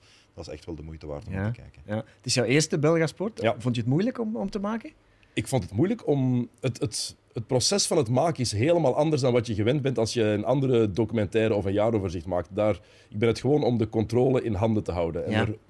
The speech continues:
Speaker 3: bovenop te zitten. Nu is het mijn verantwoordelijkheid vooral geweest om, ja,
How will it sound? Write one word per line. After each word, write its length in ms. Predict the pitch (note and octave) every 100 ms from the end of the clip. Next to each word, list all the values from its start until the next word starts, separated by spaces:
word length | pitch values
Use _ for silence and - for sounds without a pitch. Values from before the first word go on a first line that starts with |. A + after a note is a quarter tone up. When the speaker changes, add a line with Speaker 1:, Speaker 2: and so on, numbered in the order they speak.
| F2
Speaker 3:
bovenop 380 | F#2+ A#2+ A2 A#2
te 60 | G#2
zitten. 320 | F#2+ - E2 _ _ _ -
Nu 180 | G#2+ C3+
is 60 |
het 140 | A#2 G2
mijn 260 | G2+ B2+
verantwoordelijkheid 680 | C3 B2+ A#2+ C3 B2 A#2 A#2
vooral 220 | A#2 A#2
geweest 300 | A2 A2+ G#2+
om, 120 | G#2 G2
ja, 160 | F#2+